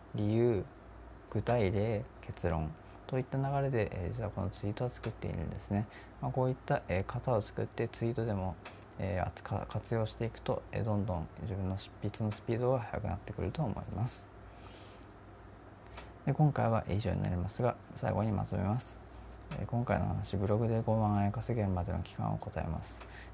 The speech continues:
えー、一つ目、ブログで五万円稼ぐまでは、えー、期間は一年。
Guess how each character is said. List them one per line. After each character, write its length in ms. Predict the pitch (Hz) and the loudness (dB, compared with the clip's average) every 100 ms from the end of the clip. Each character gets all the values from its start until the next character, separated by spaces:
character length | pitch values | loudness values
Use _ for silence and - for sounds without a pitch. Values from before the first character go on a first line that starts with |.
| - | -8
え 80 | 117 | -6
ー、 0 | |
一 180 | - 117 | -2 -2
つ 80 | - | 2
目、 160 | 110 | 4
ブ 120 | 104 110 | 4 6
ロ 120 | 117 | 6
グ 80 | 123 | 6
で 100 | 123 | 4
五 120 | 123 | 4
万 220 | 120 120 | 4 4
円 60 | 123 | 2
稼 220 | 123 127 | 0 0
ぐ 80 | 107 | 2
ま 80 | |
で 100 | 107 | 4
は、 200 | 101 110 - | 4 4 2
え 300 | 101 104 92 | -2 -2 -4
ー、 100 | - | -8
期 120 | - | -4
間 160 | 107 95 | 0 0
は 100 | 87 | -2
一 200 | 95 - | -2 0
年。 180 | 117 | 0